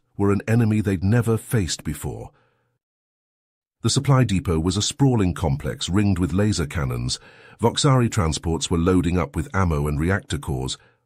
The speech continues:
Hawkins had his target. "Hit 'em hard and fast. Catch the bastards with their pants down," he shouted over the comm. The humans and Kralos charged,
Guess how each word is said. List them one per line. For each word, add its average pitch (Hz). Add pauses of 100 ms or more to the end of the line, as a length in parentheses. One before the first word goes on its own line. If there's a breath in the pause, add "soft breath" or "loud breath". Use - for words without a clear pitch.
(220 soft breath)
Hawkins 65
had 98
his 117
target. 95 (1900)
"Hit 147
'em 131
hard 113
and 113
fast. - (280 soft breath)
Catch 147
the 127
bastards 123
with 117
their 113
pants 123
down," 69
he 76
shouted 78
over 71
the 78
comm. 76 (1500 soft breath)
The 107
humans 143
and 135
Kralos 76
charged, 69